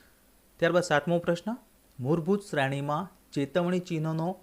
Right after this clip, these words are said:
પાછળનો રંગ કયો હોય છે? એટલે કે બેકગ્રાઉન્ડ કેવું હોય છે? તો ઓપ્શન એ વાદળી એટલે કે બ્લુ, બી સફેદ એટલે કે વ્હાઇટ,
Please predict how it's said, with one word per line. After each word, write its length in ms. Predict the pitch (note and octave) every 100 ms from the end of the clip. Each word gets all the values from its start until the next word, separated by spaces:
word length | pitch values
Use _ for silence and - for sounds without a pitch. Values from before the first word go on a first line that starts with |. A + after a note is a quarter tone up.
| _ _ _ _ -
પાછળનો 560 | B2+ B2+ - F3+ F3+
રંગ 240 | B2+ C#3+ D#3+
કયો 200 | E3 D#3+
હોય 160 | B2+ G#2
છે? 140 | -
એટલે 440 | F2 - _ - G#2+
કે 120 | G#2
બેકગ્રાઉન્ડ 540 | F#2 A#2 B2 B2 C#3 D#3 _
કેવું 180 | E3 C#3
હોય 120 | A2
છે? 180 | F#2+ F2 - _ -
તો 80 |
ઓપ્શન 140 | A#2 -
એ 120 | - G#2+
વાદળી 480 | G2 G#2 G#2+ B2 B2+
એટલે 140 | G2+
કે 120 | F#2+ F#2+
બ્લુ, 340 | F#2 G#2+ D3 - - _ -
બી 200 | C#3 F3+
સફેદ 560 | F3 - - G#2 C#3 C#3 -
એટલે 160 | G#2+
કે 100 | -
વ્હાઇટ, 380 | G2 G2 A#2+ -